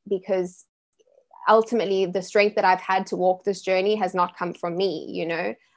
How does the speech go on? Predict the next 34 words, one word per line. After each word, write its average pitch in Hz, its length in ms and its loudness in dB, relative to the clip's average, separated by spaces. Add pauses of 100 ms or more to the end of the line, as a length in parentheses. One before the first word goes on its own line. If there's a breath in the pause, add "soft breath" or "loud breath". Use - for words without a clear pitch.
(120)
Um, 175 320 0
and 185 320 2 (240)
throughout 185 320 6
this 196 160 -4
whole 185 160 0
journey, 196 320 4
there've 185 160 0
been 185 140 -4
so 190 240 2
many 180 420 -2 (100)
just - 380 -8 (340)
blatantly 220 640 4
obvious 190 420 2
signs 196 480 2
from 190 180 -4
God 185 300 6
that - 120 -8
he's 196 200 -6
just 196 240 -8
there 190 380 4
and 196 160 -2
he's 185 240 -6
just 185 260 -6 (420)
helping 208 360 4
me 196 140 4
through 190 300 2
this 220 320 2
and 180 280 -2 (300)
he 196 140 -2
wants 180 320 0
the 185 80 -2
best 175 280 2
for - 80 -4
me. 190 360 -2